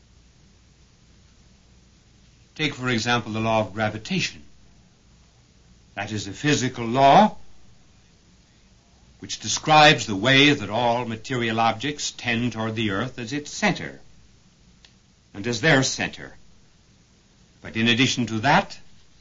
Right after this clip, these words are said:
there is the spiritual law of gravitation, by which all things are drawn to God.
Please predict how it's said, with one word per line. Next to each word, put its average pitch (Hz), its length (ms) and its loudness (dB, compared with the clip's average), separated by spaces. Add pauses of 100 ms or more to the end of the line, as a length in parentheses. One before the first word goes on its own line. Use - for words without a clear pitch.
(400)
there 139 160 0
is 147 140 4
the 147 100 0
spiritual 175 680 2
law 110 260 2
of 98 60 -10
gravitation, 104 760 -4 (1600)
by 127 120 2
which 143 220 4
all 170 280 10
things 180 360 -4
are 170 80 -4
drawn 165 340 4
to 143 60 -8
God. 113 360 2